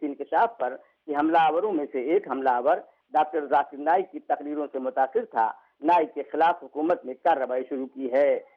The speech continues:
مرکز نے ان کی تقریروں اور سرگرمیوں کی جانچ کے لیے نو ٹیمیں تشکیل دی ہیں۔ یہ ٹیمیں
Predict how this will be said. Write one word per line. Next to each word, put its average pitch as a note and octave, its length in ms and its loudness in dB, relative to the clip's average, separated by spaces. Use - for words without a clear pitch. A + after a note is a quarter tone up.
مرکز C3+ 420 0
نے C3 140 0
ان C3 160 -4
کی C#3 140 -12
تقریروں C3 560 -2
اور C3 220 0
سرگرمیوں C#3 500 4
کی B2+ 160 -6
جانچ B2+ 300 0
کے B2 100 -4
لیے C#3 260 4
نو E3 180 6
ٹیمیں C3 280 -2
تشکیل B2+ 440 -4
دی B2 180 -2
ہیں۔ C#3 260 0
یہ E3 100 4
ٹیمیں F#3+ 360 6